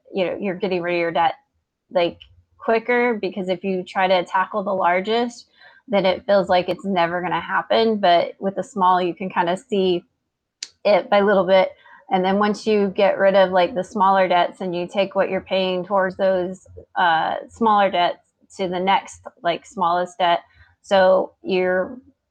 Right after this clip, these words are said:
basically, like, say, you know, you have a debt that's, like, you know, five hundred dollars and you pay that off, then, like, however much you're paying towards that, say it was, like,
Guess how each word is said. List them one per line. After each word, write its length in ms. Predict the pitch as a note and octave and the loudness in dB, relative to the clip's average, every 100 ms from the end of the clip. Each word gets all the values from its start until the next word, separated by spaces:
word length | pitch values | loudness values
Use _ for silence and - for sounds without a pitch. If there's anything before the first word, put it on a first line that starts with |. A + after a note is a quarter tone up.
| - | -4
basically, 540 | G#3+ A3 A3 G3+ G3+ | 0 0 -2 -2 2
like, 240 | G3 F3+ - | 2 2 0
say, 580 | G3+ G3 F#3+ F#3 - - | 2 4 4 0 -4 -6
you 100 | G3 | -4
know, 120 | F3 | -2
you 160 | F3 F3+ | 0 0
have 180 | F3+ | 0
a 60 | F3 | 0
debt 200 | G3+ - | -2 -2
that's, 200 | F3+ - | -4 -2
like, 280 | F3+ E3+ - _ _ _ _ - | -2 -2 -4 _ _ _ _ -10
you 120 | F#3+ | -6
know, 120 | F3 | -4
five 240 | F3 G3 G3 | 0 0 0
hundred 220 | G#3 F#3 | -2 0
dollars 580 | F3+ F3+ F3 E3+ F3 - _ _ _ _ | 2 2 2 0 -4 -10 _ _ _ _
and 160 | F#3+ F#3 | -6 -6
you 80 | |
pay 220 | F#3 G3 F3+ | -2 0 4
that 220 | F3+ F3+ | 4 4
off, 280 | F3 F3 F3+ - | 4 4 0 -6
then, 500 | F#3+ F#3 F3 F3 E3+ | -2 0 0 -2 -6
like, 160 | E3+ - | -8 -4
however 360 | F#3 F#3 F#3 | 0 2 0
much 260 | F#3 F3+ - | -4 -6 -6
you're 120 | F3+ | -6
paying 280 | E3+ F#3 F3+ | -4 -4 -4
towards 220 | F3 F3+ | -6 -6
that, 200 | F3 - | -4 -4
say 100 | - | -2
it 120 | F#3+ - | -2 -4
was, 100 | F3 | -4
like, 240 | E3+ E3+ | -4 -6